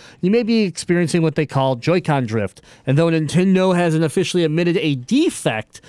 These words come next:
the company is now quietly repairing the controllers free of charge. So, uh, this is, uh, coming from Vice News, and they, uh, obtained an internal Nintendo memo that not only instructs the company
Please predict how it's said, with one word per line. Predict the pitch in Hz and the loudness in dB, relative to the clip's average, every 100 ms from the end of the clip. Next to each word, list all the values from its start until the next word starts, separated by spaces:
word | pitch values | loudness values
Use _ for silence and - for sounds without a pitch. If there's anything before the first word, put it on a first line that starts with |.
| - | -12
the | - | -6
company | 147 196 196 196 | -2 -2 -2 0
is | 175 | 0
now | 156 147 | 2 0
quietly | 135 - - 175 190 180 202 208 | -2 -8 -4 -2 -2 0 2 2
repairing | 208 165 - 170 170 151 131 131 | 0 -2 -2 -2 0 0 0 0
the | 127 | -2
controllers | 123 - 160 139 113 107 | -4 -4 -2 0 -2 -4
free | - - 214 262 | -12 -10 -6 -4
of | 240 | -4
charge. | - - 190 247 151 - - - - _ _ _ _ _ _ | -6 -8 -2 -2 -2 -8 -16 -16 -16 _ _ _ _ _ _
So, | - - 190 131 - _ - - _ _ - _ - | -12 -2 -2 -2 -8 _ -20 -20 _ _ -20 _ -2
uh, | 127 135 131 | 0 0 0
this | 135 147 | -2 -2
is, | 151 | 0
uh, | 143 143 | 0 0
coming | 131 156 147 | 0 0 0
from | 120 151 131 | -2 -2 0
Vice | 117 156 143 | 0 -2 -2
News, | 151 156 180 151 | 0 2 2 2
and | 131 127 | 0 0
they, | 135 135 135 131 - - | 0 0 -2 -4 -10 -4
uh, | 147 135 135 - | -2 -2 -4 -6
obtained | 156 135 - 175 190 | -8 -8 -4 0 0
an | 190 | 0
internal | 156 131 - 208 214 | 0 -2 -6 -4 -2
Nintendo | 190 151 185 180 151 | -2 -2 -2 0 0
memo | 151 180 147 104 - - - - - | 0 0 0 -2 -8 -12 -18 -20 -10
that | 127 120 135 | -2 0 0
not | 113 147 - | -2 -4 -2
only | 156 151 147 | -2 0 0
instructs | 135 120 - - 160 - | 0 -4 -8 -4 -4 -2
the | - | -6
company | 165 165 170 170 170 175 | -4 -4 0 2 2 0